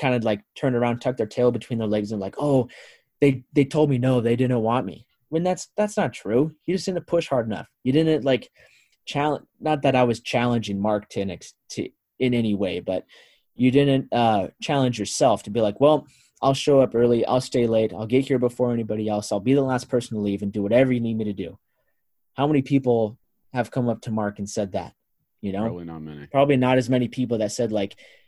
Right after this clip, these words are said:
Speaker 1: "Hey, um, like, can I come train? Can I come help out? Oh, I, I'm too busy at that time. Okay, see ya."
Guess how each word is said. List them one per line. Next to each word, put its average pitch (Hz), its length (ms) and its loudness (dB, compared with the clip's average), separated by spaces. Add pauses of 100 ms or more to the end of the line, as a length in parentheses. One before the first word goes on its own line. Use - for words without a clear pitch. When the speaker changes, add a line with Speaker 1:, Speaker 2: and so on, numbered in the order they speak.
(160)
Speaker 1:
"Hey, 180 340 4
um, 131 580 2 (540)
like, 113 240 -2
can 131 100 -4
I 147 520 -2 (100)
come 151 340 -4
train? 160 480 -4 (160)
Can 139 100 -6
I 139 120 -2
come 143 340 -4
help 143 260 -2
out? 156 280 2 (120)
Oh, 139 380 6 (340)
I, 135 380 2
I'm 143 180 -4
too 147 200 -2
busy 131 300 4
at 107 100 -2
that 107 160 -4
time. 101 160 -8
Okay, 120 280 -2
see 113 260 -4
ya." 95 80 -4